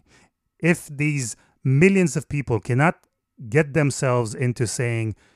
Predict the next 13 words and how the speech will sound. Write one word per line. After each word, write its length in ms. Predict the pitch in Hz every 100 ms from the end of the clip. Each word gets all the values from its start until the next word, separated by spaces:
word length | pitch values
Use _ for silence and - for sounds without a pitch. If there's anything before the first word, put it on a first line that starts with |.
| _ _ _ -
"We're 180 | 120
putting 340 | - 190 190 160
the 80 | 143
conflict 440 | 143 127 143 -
aside 340 | 117 127 113
for 120 | - 110
a 40 |
second, 380 | - 113 - 101
we're 300 | 98 135 151
against 520 | 120 92 123 117 -
anti-Semitism, 1000 | 120 104 104 95 - 98 90 101 87 95
we're 220 | 104 120
against, 500 | 131 101 123 120 -